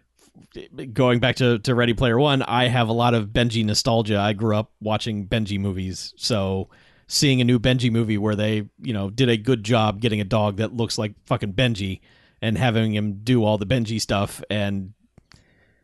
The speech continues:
yeah, that movie. I, p-, good dog movies will make me a goddamn mess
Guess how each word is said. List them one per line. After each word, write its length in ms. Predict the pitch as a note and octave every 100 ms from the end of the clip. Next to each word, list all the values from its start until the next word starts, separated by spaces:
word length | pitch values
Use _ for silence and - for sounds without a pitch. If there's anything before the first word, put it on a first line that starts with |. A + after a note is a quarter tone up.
| _ _ C3+
yeah, 340 | C#3+ B2+ - _ C3+
that 140 | C3
movie. 520 | C3 B2+ A#2+ A2 G#2 _ _ _ _ _ _ _ _ _ _ _ _ _ _ D#3+
I, 100 | - F3 - _ - _ _ -
p-, 100 | - - _ _ _ - D3
good 240 | E3 A#3 F3
dog 300 | F#3 F3+ D#3
movies 300 | D#3 C3 B2
will 120 | B2+
make 280 | B2+ C3 -
me 160 | C3+
a 60 | A2
goddamn 720 | F#2+ C3+ B2 B2 A#2+ A#2 G#2+
mess 440 | A2 A2+ - -